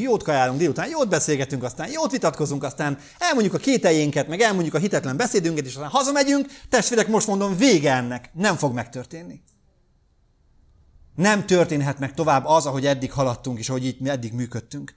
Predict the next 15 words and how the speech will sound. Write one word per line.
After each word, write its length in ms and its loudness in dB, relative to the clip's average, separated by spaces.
Mert 440 -4
meg 240 -4
fogunk 360 -10
halni. 440 -12
Meg 240 -6
fogsz 300 -12
halni. 420 -10
Azt 240 2
a 40 4
választ 340 4
kaptam, 280 0
hogyha 200 -2
viszont 280 -2
van 160 0
látásom, 720 -2